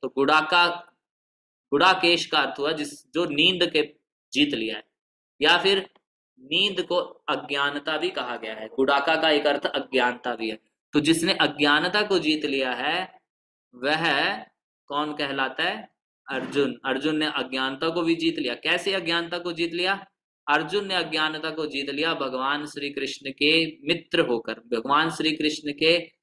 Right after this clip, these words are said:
सानिध्य में आकर, भगवान श्री कृष्ण के सानिध्य में आने से अर्जुन ने समस्त प्रकार की अज्ञानता को जीत लिया, क्योंकि परम ज्ञान यही है जब हम भगवान श्री कृष्ण के प्रति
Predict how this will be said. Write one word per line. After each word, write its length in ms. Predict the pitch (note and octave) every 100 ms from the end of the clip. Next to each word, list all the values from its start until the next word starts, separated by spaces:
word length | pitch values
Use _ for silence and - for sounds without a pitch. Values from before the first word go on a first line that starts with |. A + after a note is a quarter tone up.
| _ _
सानिध्य 640 | - C#3 C3 D#3 D#3 F#3+
में 140 | F3+ D#3
आकर, 340 | B2+ A#2 A#2+
भगवान 460 | A#2 A#2+ B2+ D3 E3
श्री 200 | E3 E3
कृष्ण 280 | D#3+ D#3+ E3
के 80 |
सानिध्य 480 | D#3+ D3+ C#3 D3+ E3+
में 100 | E3
आने 320 | D3 C3+ D3+
से 400 | D3+ D3+ C#3+ C3+ F3+ - _ _ -
अर्जुन 380 | C#3+ C#3+ E3 E3+
ने 120 | E3+
समस्त 380 | E3 E3+ A#3+ - -
प्रकार 360 | E3 E3 D#3+
की 120 | D#3
अज्ञानता 640 | D#3+ D3+ D3 C#3+ C#3+ C#3+ C#3
को 140 | C#3
जीत 240 | B2+ B2+ A#2+
लिया, 200 | A#2 A2
क्योंकि 360 | - D3+ D#3
परम 400 | E3 D#3+ F3+ F3+
ज्ञान 300 | D3+ D3 D3+
यही 300 | D3 C3+ D#3+
है 320 | D3+ B2 - _ _ -
जब 160 | D3+ D3+
हम 120 | D3+
भगवान 380 | B2+ B2+ C3+ D3
श्री 220 | D3 C#3+
कृष्ण 340 | C#3+ C#3+ - C3+
के 120 | C3+
प्रति 600 | - A#2+ D#3+ F#3+ -